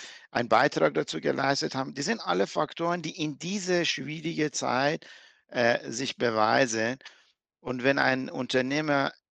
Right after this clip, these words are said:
noch nie in so eine Situation geraten ist. Aus meiner Sicht kann er nicht sagen, ob er erfolgreich ist oder sie erfolgreich ist oder nicht,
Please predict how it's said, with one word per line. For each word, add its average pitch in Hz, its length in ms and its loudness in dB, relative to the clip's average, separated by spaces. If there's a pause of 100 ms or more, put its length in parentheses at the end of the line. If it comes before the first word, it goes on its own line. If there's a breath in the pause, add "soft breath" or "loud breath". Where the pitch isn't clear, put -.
noch 127 220 0
nie 175 260 0
in 160 120 -2
so 139 120 -2
eine 147 240 2
Situation 139 560 -2
geraten 135 460 0
ist. 127 200 -4
Aus - 200 -8
meiner 143 320 2
Sicht 135 200 -6
kann 135 180 -2
er 135 120 0
nicht 143 440 -8 (160)
sagen, 131 480 0
ob 127 160 -4
er 127 80 0
erfolgreich 127 600 -2
ist 147 140 -8
oder 104 160 -4
sie 117 280 -6
erfolgreich 117 500 -4
ist 123 120 -12
oder 110 220 -6
nicht, 127 240 -10